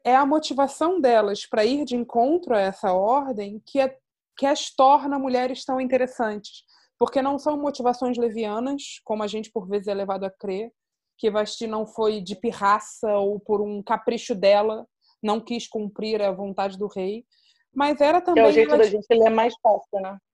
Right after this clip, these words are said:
Speaker 1: Exatamente. E é o jeito também de diminuir completamente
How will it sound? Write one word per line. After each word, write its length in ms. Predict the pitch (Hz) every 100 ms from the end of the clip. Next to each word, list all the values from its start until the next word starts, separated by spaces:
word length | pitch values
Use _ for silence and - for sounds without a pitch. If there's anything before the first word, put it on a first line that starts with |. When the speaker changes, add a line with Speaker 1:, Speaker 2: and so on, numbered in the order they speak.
| _
Speaker 1:
Exatamente. 760 | 285 285 302 359 403 370 311 247
E 180 | 202 214
é 100 | 233
o 100 | 262
jeito 280 | 247 269 277
também 260 | 277 277
de 100 | 285
diminuir 420 | 254 277 285 269
completamente 1080 | 277 285 285 277 320 330 262 277 311 - 330